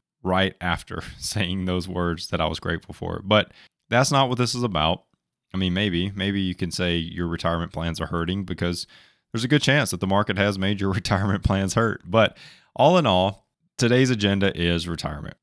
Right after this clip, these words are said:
And it's retirement from a different way than I've ever talked about it before. And so I'm really happy about this episode. As I was coming up with everything that I wanted to talk about for this episode, I really think it's a great episode.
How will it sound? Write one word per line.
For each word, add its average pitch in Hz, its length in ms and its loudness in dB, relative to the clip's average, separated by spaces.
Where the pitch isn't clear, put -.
And 202 400 2
it's - 240 -6
retirement 135 540 -4
from 120 160 -4
a 107 40 0
different 107 520 0
way 95 240 2
than 87 160 -2
I've 85 220 -2
ever 104 200 0
talked 98 300 -2
about 85 180 -2
it - 80 -12
before. - 400 -10
And 107 160 0
so 117 340 4
I'm 123 120 4
really 160 160 6
happy 120 220 2
about 90 160 0
this - 120 -4
episode. 85 460 -4
As 95 100 -2
I 107 40 -2
was 107 160 -4
coming 147 300 -4
up 131 120 -2
with 110 100 -8
everything 104 400 0
that 92 80 0
I 90 60 4
wanted 92 260 2
to - 60 -6
talk 90 240 2
about 90 260 0
for 101 100 -4
this 92 180 -2
episode, 90 560 -2
I 104 60 2
really 123 260 4
think 117 160 0
it's 101 100 -2
a 95 60 -4
great 87 240 0
episode. 82 540 -8